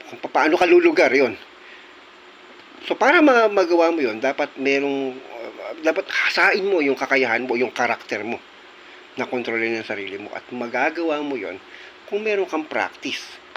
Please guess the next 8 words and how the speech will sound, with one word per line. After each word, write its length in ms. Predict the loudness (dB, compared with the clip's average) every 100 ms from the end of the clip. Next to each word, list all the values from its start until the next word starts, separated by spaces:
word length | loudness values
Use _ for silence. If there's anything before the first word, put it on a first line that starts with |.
| -20 -20 -20 -20 -20 -20 -20 -16
Paano 380 | -6 -6 -6
mo 20 | -6
pa-practicein 800 | -6 -4 -4 -4 -8 -6 -6 -8
yun? 80 | -12 -20 -20 -20 -16
Di 60 | -12
ba? 100 | -12 -12 -20 -20 -20 -20 -20 -20 -20 -20 -20 -20 -20 -20 -20 -16 -12
Yung 80 | -10
practice 640 | -2 -2 -2 -10 -10 -12